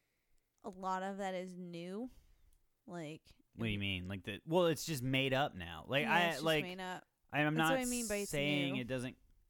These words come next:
Speaker 2: classify anything or describe
Speaker 1: Yeah.
Speaker 2: anything, but it's a, like, a new social idea.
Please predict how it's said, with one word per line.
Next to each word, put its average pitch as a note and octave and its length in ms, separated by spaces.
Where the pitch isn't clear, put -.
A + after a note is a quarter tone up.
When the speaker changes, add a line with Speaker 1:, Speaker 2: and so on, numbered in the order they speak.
Speaker 2:
classify A2 1120
anything F#2 840
or F2+ 120
describe G2+ 680
Speaker 1:
Yeah. A2 80
Speaker 2:
anything, F#2 460
but G2 100
it's G2 180
a, G#2 80
like, F#2+ 220
a F#2 60
new G2 280
social G2 600
idea. F2+ 580